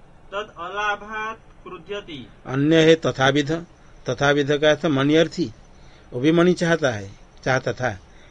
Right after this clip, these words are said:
Speaker 2: किंतु तद अलाभात् क्रुध्यति, चाहता था प्राप्त नहीं किया, क्रोध को प्राप्त करता है।
Speaker 1: अत्र मणो विषये विरक्तस्तु तं मणिं पश्यत्येव, लाभालाभ निमित्तौ हर्षक्रोधौ न प्राप्नोति इत्यर्थः।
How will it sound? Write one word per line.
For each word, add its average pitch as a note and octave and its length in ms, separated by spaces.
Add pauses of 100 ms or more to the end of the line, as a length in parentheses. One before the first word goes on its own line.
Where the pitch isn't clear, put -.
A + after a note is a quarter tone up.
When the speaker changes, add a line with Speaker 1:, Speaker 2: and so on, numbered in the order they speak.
(100)
Speaker 2:
किंतु B2 180
तद A2+ 320
अलाभात् B2+ 520
क्रुध्यति, D3+ 500 (400)
चाहता C#3 360
था E3+ 160
प्राप्त C#3+ 300
नहीं C3+ 240
किया, A2+ 260 (420)
क्रोध A#2+ 280
को C3+ 80
प्राप्त C3+ 260
करता D3 300
है। D#3+ 180 (800)
Speaker 1:
अत्र A#3 280
मणो A3+ 460
विषये A3 580
विरक्तस्तु A3 760
तं G#3+ 420
मणिं G#3+ 320
पश्यत्येव, F#3+ 960 (600)
लाभालाभ G#3 920
निमित्तौ G#3+ 560 (180)
हर्षक्रोधौ G#3+ 920
न G#3 280
प्राप्नोति G3 600
इत्यर्थः। F3 680